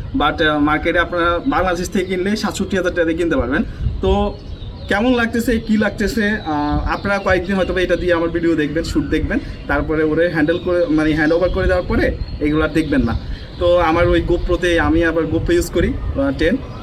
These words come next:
তো সেটা ভিডিও দেখবেন এই আর কি। তো আজকে ভিডিও এই পর্যন্তই।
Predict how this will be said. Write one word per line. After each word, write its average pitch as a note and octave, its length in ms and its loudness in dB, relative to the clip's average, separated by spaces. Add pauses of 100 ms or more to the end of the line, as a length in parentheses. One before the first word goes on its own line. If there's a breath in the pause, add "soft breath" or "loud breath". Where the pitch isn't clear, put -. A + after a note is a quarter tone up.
(180)
তো D#3+ 100 0
সেটা D#3 480 0 (180)
ভিডিও D#3 220 2
দেখবেন D3 320 0 (220)
এই C3+ 80 0
আর C3 60 2
কি। A2 160 -4 (640)
তো F#3+ 100 0
আজকে G#3 460 0
ভিডিও G3+ 220 2
এই G3 60 4
পর্যন্তই। G3 460 -2